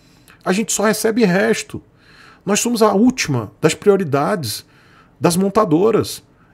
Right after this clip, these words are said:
E aqui eles conseguem arrancar muito dinheiro. Então, eu fecho meu raciocínio com essas perguntas. Se é tão ruim vender carro no Brasil, por que que essas montadoras estão aqui ainda?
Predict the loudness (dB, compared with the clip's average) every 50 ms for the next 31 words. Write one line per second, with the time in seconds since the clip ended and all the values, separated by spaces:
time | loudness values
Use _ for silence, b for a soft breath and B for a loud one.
0 | b 0 2 2 2 2 0 0 0 0 0 -4 -2 -4 -4 -2 -2 -2 0 0
1 | 0 0 0 -2 0 0 0 2 2 0 0 -2 -4 -4 -4 -2 -2 0 0 0
2 | 0 0 0 -2 -4 -10 -20 -20 _ _ _ _ _ _ _ _ _ _ _ _
3 | _ _ b b b b b b b b b b _ _ _ -12 2 4 4 4
4 | 4 0 -4 -14 _ -20 _ _ 2 2 2 2 2 4 4 4 4 4 0 2
5 | 2 2 2 2 0 0 -2 -2 -2 -4 -2 0 0 -2 0 0 -2 -2 -2 0
6 | -2 -2 0 0 -2 -2 -4 -6 -8 -10 -12 B B B B B B B B B
7 | B B -6 -2 -2 -2 -2 -4 -8 _ _ 2 6 8 8 8 8 8 6 6
8 | 6 4 4 2 -2 _ _ _ _ _ _ _ _ _ _ _ _ 0 2 4
9 | 4 4 2 2 2 0 0 0 0 0 0 0 2 2 0 -2 0 -2 -2 -2
10 | -2 -6 -2 2 2 2 4 2 0 2 2 2 2 4 2 0 -2 0 0 -2
11 | 2 2 2 2 2 2 0 -2 -4 -6 -6 -6 -6 -4 -4 -6 -6 -4 -2 -2
12 | 0 0 -2 -2 -2 -4 -6 -6 -10